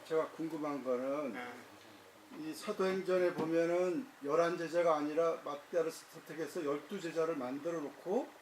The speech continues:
Speaker 1: 교회를 시작했거든요. 성령 받고 그때가 교회의 시작이지. 이거는 물론 열한 제자니까 파송식은 우리가 가능한데, 이 성교 명령이잖아요.
Speaker 2: 글쎄, 뭐
Speaker 1: 파송식은
Speaker 2: 해석의 차례,
Speaker 1: 가능하지만
Speaker 2: 나는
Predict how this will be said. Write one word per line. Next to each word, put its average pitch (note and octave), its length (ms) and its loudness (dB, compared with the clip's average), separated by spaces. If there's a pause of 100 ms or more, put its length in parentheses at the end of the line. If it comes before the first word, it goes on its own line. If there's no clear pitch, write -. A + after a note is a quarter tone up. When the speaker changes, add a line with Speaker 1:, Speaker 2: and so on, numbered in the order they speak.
(560)
Speaker 1:
교회를 G3 300 4
시작했거든요. D3 840 -2
성령 D3 420 -2 (140)
받고 F3 500 0 (680)
그때가 F#3+ 480 0
교회의 F3+ 300 8
시작이지. F3 720 2 (420)
이거는 G3+ 360 0
물론 F#3+ 520 2
열한 F#3 340 6
제자니까 F3+ 760 2
파송식은 F#3+ 960 -4 (400)
우리가 D#3+ 440 2
가능한데, D3+ 960 -2 (520)
이 D3+ 160 -6 (300)
성교 A#3 400 -2
명령이잖아요. D#3 760 2
Speaker 2:
글쎄, A#2+ 80 -4 (180)
뭐 D#3+ 140 6
Speaker 1:
파송식은 F3+ 440 2
Speaker 2:
해석의 F3 40 2
차례, F3 220 2
Speaker 1:
가능하지만 C#3+ 160 4
Speaker 2:
나는 - 440 8